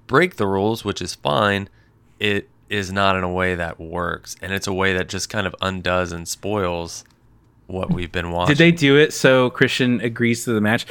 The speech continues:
Speaker 2: 'Cause his promo work here was fucking excellent. Christian was amazing in this spot, but, like, yeah, yeah, you're right. Like, why wouldn't they just go through, why wouldn't he just,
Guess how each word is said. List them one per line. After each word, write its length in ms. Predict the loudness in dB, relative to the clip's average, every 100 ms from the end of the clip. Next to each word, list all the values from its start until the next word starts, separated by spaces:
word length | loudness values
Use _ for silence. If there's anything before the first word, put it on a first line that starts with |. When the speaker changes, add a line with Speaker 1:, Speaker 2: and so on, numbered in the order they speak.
| -16 -2
Speaker 2:
'Cause 200 | 0 2
his 180 | 0 2
promo 300 | 4 6 6
work 180 | 4 4
here 120 | 4
was 160 | 2 4
fucking 360 | 0 2 -4
excellent. 500 | -4 -4 -2 0 -2 -4 _ _ _ -2
Christian 260 | -2 2
was 180 | 2 2
amazing 500 | 2 2 2 2 2
in 80 | 2
this 100 | 0
spot, 420 | 0 2 2 0
but, 280 | 0 0 0 -6 _ _ _ _
like, 140 | -4 -2
yeah, 340 | 0 2 2 -2
yeah, 260 | 0 0
you're 160 | 2 4
right. 280 | 4 2 2
Like, 160 | 2
why 160 | 4 4
wouldn't 180 | 4 2
they 100 | 2
just 220 | 0 2
go 160 | 2
through, 100 | 4 4
why 140 | 4
wouldn't 200 | 4 2
he 60 | 0
just, 260 | -2 -6